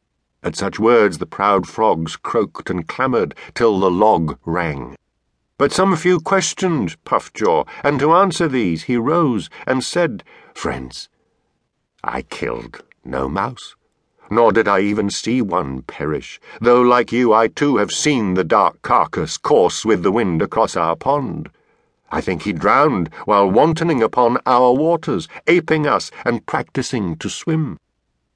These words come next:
I swear I did not see him drown, and yet these worst of vermin dare to charge me,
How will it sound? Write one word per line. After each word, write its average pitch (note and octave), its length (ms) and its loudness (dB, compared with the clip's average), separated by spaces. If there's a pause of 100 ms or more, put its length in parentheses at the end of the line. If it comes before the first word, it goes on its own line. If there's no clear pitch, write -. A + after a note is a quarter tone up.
(200)
I F2 100 -2
swear C#2+ 520 -6 (220)
I G2+ 160 2
did E2+ 180 -2
not F2 240 2
see G2+ 300 -4
him F2+ 240 -2
drown, A#2 500 -2 (180)
and A#2 200 0
yet - 260 0 (160)
these C3+ 220 2
worst G3+ 440 2
of F#3 120 4
vermin C#3+ 560 2
dare E3 320 2
to F3 160 -4
charge D#3+ 560 2
me, F3+ 480 -2